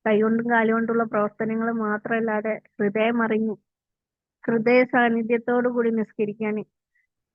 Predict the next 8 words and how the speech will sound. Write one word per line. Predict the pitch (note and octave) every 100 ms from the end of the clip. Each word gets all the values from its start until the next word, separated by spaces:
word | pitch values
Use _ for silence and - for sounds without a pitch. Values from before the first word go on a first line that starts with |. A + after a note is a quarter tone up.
| - _ _ _ A#3+
നിസ്-, | A3+ - _ G#3+
അപ്പോഴാണ് | G#3 A#3+ B3 A#3+
നമ്മൾക്ക് | A#3 A3+ G#3+ G#3+ A3+ A#3
നിസ്കാരത്തിൽ | G#3+ - G#3+ G#3+ A3
ഖുശൂ | A#3 - A3 A3+ A3+
ഉണ്ടെന്ന് | G#3 G#3 G#3
പറയാൻ | G3+ G3+ G3
പറ്റുന്നത്. | G3 F#3+ F#3+ G3+